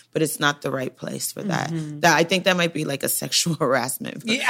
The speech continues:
Speaker 1: case for some people. So they're gonna, like, bear away from it. But, you know, I think there is a connection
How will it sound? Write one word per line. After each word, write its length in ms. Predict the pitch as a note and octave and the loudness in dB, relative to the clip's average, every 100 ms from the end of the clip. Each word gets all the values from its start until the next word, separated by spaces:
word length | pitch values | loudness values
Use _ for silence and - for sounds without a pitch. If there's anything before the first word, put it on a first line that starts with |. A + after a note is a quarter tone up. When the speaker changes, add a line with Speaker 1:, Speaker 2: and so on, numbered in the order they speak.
| - | 2
Speaker 1:
case 320 | - G3+ F3+ - | 6 8 8 6
for 160 | G3+ | 4
some 300 | F3+ - G3+ | 6 6 4
people. 300 | F#3 F3+ F3+ | 4 -2 0
So 160 | E3+ - | 0 2
they're 160 | E3+ F3 | 2 2
gonna, 260 | F3+ F#3 | 0 -2
like, 240 | E3 D3+ D3 | -2 -4 -2
bear 160 | D3 | 0
away 220 | C#3 C3 | 0 -2
from 280 | C3+ - D3 | -6 -8 -6
it. 220 | C#3 - | -6 -6
But, 300 | - C#3+ C3 - - - _ - | 0 0 0 -12 -20 -20 _ -6
you 80 | F3 | -2
know, 420 | E3+ C#3+ C#3 C3+ - _ | 0 0 -2 -8 -14 _
I 60 | - | -4
think 260 | E3+ G#3+ - | 0 0 6
there 140 | F3 | 6
is 120 | D3+ D#3+ | 8 4
a 60 | |
connection 720 | D#3 D3 C3+ - - C3 D3 | -2 -2 -2 -2 -4 -4 -6